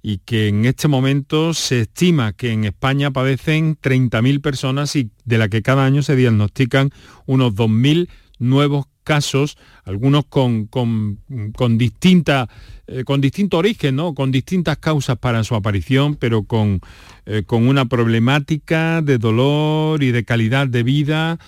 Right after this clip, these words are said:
eh, que estamos, mm, comprobando a través del propio testimonio y las palabras de Carmen. No, no quiero ir más allá. Vamos a ver, eh,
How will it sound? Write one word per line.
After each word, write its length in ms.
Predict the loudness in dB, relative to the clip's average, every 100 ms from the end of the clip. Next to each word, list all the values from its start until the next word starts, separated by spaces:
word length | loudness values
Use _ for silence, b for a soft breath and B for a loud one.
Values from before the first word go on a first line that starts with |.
| B B B B
eh, 440 | 0 2 4 2 0
que 60 | -4
estamos, 380 | -2 0 0 -2
mm, 440 | -4 -2 -2 -4
comprobando 840 | 0 0 2 0 0 0 0 -2 -4
a 80 | -4
través 260 | -2 -2
del 180 | -2 -2
propio 340 | -2 -2 -2
testimonio 500 | -2 -2 0 2 2
y 20 | 0
las 120 | -2
palabras 400 | -2 0 0 -2
de 100 | -2
Carmen. 460 | 0 0 2 0 -4 B B B
No, 260 | -2 0 0 0
no 240 | 0 0
quiero 580 | -2 0 2 2 0 -2 -2
ir 180 | 0
más 300 | 2 0 -2
allá. 300 | -2 -2 -4 -6 B B B
Vamos 240 | 0 2
a 60 | 2
ver, 280 | 0 -2 -2
eh, 440 | 0 2 2 0